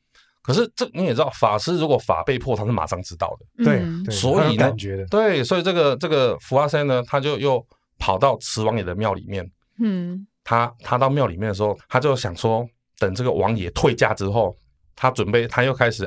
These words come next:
Speaker 1: 凹那个，我们想说他这就是，呃，比那个法子。
Speaker 2: 是。
Speaker 1: 嘿，他想要害那个鸡童。
Speaker 2: 嗯，嗯，嗯，嗯。
Speaker 3: 哦，天哪。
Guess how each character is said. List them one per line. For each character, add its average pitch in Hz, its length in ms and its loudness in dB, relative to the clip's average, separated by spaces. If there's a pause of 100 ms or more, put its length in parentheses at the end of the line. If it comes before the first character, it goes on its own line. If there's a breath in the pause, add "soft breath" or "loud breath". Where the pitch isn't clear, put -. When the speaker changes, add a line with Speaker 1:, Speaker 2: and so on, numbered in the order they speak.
Speaker 1:
凹 110 180 2
那 117 100 0
个， 98 200 0
我 92 60 -2
们 98 180 -2
想 92 180 -4
说 107 160 -2
他 117 100 0
这 117 100 0
就 113 100 -2
是， 113 240 0 (340 loud breath)
呃， 92 220 -6
比 101 160 -6
那 123 80 -2
个 117 80 2
法 95 260 0
子。 - 240 -10 (260)
Speaker 2:
是。 107 380 -4
Speaker 1:
嘿， 85 260 -8
他 127 140 -4
想 101 180 -4
要 113 60 -2
害 175 460 -2
那 123 100 0
个 110 100 0
鸡 98 220 -10
童。 - 180 -16 (180)
Speaker 2:
嗯， 135 100 0
嗯， 123 80 0
嗯， 120 80 2
嗯。 113 180 0
Speaker 3:
哦， 185 540 2
天 175 320 -6
哪。 147 160 -4